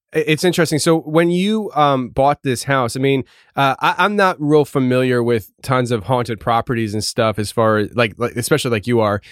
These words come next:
Uh, was, is this, like, a house that was really well known to be haunted nationally, or is it something more, like, locally that you just heard about?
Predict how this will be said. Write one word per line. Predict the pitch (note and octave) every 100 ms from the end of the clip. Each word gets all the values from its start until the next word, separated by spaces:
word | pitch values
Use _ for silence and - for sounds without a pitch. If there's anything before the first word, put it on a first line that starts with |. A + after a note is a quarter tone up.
| - -
Uh, | C3+ B2
was, | C#3+ C3+
is | D3+ C#3+
this, | A3 - F3
like, | F#3 F3
a | D3+
house | D3+ D#3+ D#3
that | D3 B2
was | B2+ G#2+
really | G2+ G#2+ C#3+ D#3 C#3
well | C#3 C3+
known | B2 C3 C3
to |
be | B2
haunted | G2+ B2+ A#2+ G#2
nationally, | G#2 C3 E3+ G#3 G3 G3
or | D3
is | B2
it | A#2
something | C#3 B2
more, | B2+ C3
like, | B2 A#2
locally | A#2 B2 C3+ C3+
that | A#2+ G2
you | A#2+
just | A2+ -
heard | B2 A#2
about? | F2 D#2+